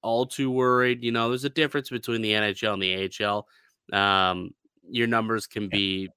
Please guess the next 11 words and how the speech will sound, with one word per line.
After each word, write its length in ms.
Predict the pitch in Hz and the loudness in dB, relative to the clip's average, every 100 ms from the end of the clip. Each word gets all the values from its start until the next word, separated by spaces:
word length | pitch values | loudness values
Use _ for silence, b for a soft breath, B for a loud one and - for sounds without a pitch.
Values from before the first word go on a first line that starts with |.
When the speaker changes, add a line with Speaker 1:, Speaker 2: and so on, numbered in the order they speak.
| _ 120 | _ -8
Speaker 1:
very 460 | 113 113 107 101 | 2 4 4 2
poor 400 | - 113 107 110 | -2 -4 -2 0
because, 500 | 104 104 101 98 92 101 | -2 -4 -2 -2 -4 -2
well, 220 | 104 107 | -2 -2
the 140 | 104 | -4
defensive 600 | 98 95 104 104 - 110 | -8 -6 -4 -4 -6 -10
play 180 | - 117 | -4 -4
in 80 | 107 | -4
front 260 | - 117 | -4 -2
of 60 | 120 | -2
you 220 | 127 127 | -4 -6